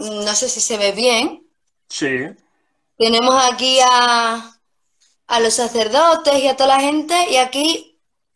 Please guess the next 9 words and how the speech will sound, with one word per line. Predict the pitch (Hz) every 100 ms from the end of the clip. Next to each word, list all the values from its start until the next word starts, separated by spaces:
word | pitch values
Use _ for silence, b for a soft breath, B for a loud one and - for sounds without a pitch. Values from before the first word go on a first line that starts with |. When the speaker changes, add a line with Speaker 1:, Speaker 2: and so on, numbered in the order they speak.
| _ -
Speaker 1:
la | 240 233
barquita | 220 214 - 262 262 208 - _ _ _ _ _
donde | 196 208 202
iría | 190 220 196 175
Isis. | - 170 156 B B B
Yo | 240 269
me |
imagino, | 302 311 302 320 302 - - _ _ _ _ _ - _
eh, | 202 214